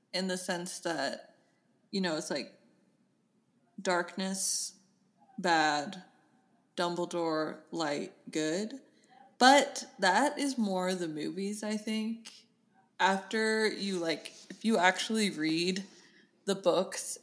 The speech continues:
and, like, think about them critically, Dumbledore has, as we know, a lot of flaws. Harry has flaws. Sirius is, like, a bigot towards house elves. Like, there's, like, total, like,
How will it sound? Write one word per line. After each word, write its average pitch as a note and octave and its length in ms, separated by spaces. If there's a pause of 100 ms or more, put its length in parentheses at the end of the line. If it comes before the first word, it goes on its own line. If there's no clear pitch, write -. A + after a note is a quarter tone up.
and, E3 400
like, C3 280 (180)
think G3 180
about F3 240
them D#3+ 180
critically, A#3+ 760 (560)
Dumbledore F#3 520
has, D#3+ 540 (320)
as E3 220
we E3+ 80
know, D#3 260
a D3 60
lot D3 240
of - 100
flaws. G#3+ 800 (160)
Harry F3+ 280
has E3+ 260
flaws. D#3+ 640 (140)
Sirius F3 720 (100)
is, D#3+ 240
like, G2+ 440 (1120)
a F3 100
bigot E3+ 800
towards E3 320
house E3 300
elves. F3+ 600
Like, F3+ 240
there's, F3+ 260
like, F3 280
total, G3+ 500
like, - 400